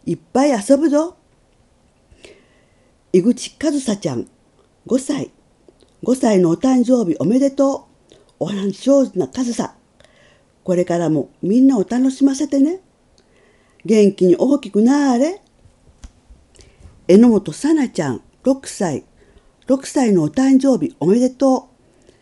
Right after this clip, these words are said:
さなのペースで元気に成長していってね。保育所生活もたくさん楽しんでね。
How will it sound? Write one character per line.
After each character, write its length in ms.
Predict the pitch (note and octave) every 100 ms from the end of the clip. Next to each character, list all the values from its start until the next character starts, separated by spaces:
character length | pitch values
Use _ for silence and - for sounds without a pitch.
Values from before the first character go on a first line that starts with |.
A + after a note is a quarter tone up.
| _
さ 200 | - G#3+
な 140 | G3 E3+
の 100 | D3+
ペ 240 | C4+ C#4
ー 20 |
ス 160 | B3+ D#3+
で 220 | D#3 - _ _ _ _
元 260 | A3+ A3+ G3+
気 100 | E3+
に 120 | C#3
成 260 | C3+ A#3+
長 260 | B3+ C#4 C4+
し 60 | C4
て 200 | - C#4+
い 40 |
っ 20 | C4+
て 220 | - C#4+
ね。 180 | E4+ F#4+ _ _ _ _ - _ _ _
保 140 | G3
育 200 | G3 G3
所 120 | -
生 240 | G3+ A#3 A3
活 260 | G3 G3
も 140 | E3+ D3+
た 160 | - -
く 100 | -
さ 220 | - E4+
ん 80 | C4+
楽 240 | B3 C4
し 160 | C4 C#4
ん 80 |
で 140 | C4 B3+
ね。 180 | D#4